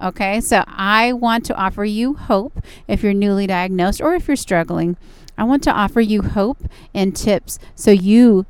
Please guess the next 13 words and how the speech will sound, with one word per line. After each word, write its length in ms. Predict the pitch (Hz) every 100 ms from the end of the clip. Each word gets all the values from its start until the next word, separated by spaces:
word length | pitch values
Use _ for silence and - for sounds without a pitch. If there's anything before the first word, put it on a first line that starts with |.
| -
can 140 | 202 -
also 720 | - 190 233 - 175 151 160 -
feel 360 | - 214 214 208
fulfilled, 680 | - 160 - 269 247 247 262 - -
happy, 500 | 190 - 196 190 202 - - -
and 340 | - 180 175 175
like 220 | 175 170
you 100 | 196
can 220 | 202 175
do 180 | 160 143
it. 220 | 87 -
So 140 | - 180
that, 240 | 196 208